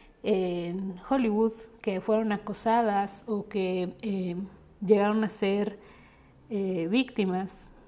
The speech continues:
de productores, de actores y de gente muy influyente en Hollywood dando su testimonio. Ujú. Entonces, ahí es donde se empieza como a hacer masivo y mundial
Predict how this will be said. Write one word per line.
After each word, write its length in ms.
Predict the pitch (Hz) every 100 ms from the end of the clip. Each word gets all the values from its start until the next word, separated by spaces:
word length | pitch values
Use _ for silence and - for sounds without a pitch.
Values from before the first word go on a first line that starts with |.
| -
de 180 | 180
productores, 1000 | 170 190 185 180 - 233 214 202 196 - -
de 100 | 196
actores 760 | 170 - - 240 220 208 214 - - - - -
y 80 | 208
de 80 | 202
gente 280 | - 208 226
muy 160 | 226
influyente 720 | 240 233 220 220 220 214 220
en 100 | 214 -
Hollywood 480 | 254 226 214 247 311 - - - -
dando 240 | 220 202 196
su 120 | 240
testimonio. 640 | - - 202 233 254 190 - - -
Ujú. 380 | 208 - 254 294
Entonces, 560 | 247 208 208 202 214 214
ahí 280 | 220 226 247
es 120 | 269
donde 220 | 247 226 226
se 120 | 220
empieza 680 | 190 202 196 208 202 196 220
como 340 | 196 185 175
a 180 | 170 170 175 - - - - -
hacer 480 | 214 - 202 202 202
masivo 640 | 202 208 - 226 226 220
y 80 | 208
mundial 600 | 196 190 196 220 254